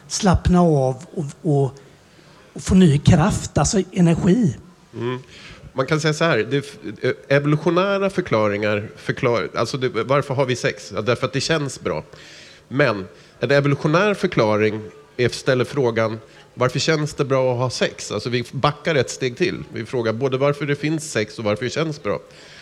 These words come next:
Speaker 2: Och då är det ju så att de som har parat sig och fått ungar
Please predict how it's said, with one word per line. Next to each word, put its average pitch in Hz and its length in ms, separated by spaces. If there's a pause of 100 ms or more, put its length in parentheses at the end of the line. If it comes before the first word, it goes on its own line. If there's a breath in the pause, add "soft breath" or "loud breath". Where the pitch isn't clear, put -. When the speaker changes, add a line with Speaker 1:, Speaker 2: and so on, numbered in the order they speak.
(360 loud breath)
Speaker 2:
Och 123 120
då 139 100
är 175 40
det 170 60
ju 156 80
så 135 120
att 117 240
de 127 220
som 127 200
har 147 240
parat 175 400
sig 101 280
och - 200
fått - 180
ungar 95 400